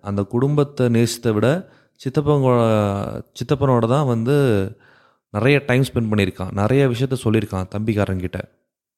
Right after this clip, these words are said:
சித்தப்பா கிட்ட. உடனே இந்த சித்தப்பா என்ன பண்ணா, இந்த பையனோட பேச்சு சரியில்லைன்னு சொல்லிட்டு சி சி டி வி கேமராலாம் check பண்ணியிருக்கான்.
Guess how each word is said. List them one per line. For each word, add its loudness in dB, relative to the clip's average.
சித்தப்பா 0
கிட்ட. -8
உடனே 2
இந்த 4
சித்தப்பா 0
என்ன 0
பண்ணா, -2
இந்த -2
பையனோட 2
பேச்சு 0
சரியில்லைன்னு 2
சொல்லிட்டு -2
சி 0
சி 0
டி 2
வி -2
கேமராலாம் 0
check -4
பண்ணியிருக்கான். -4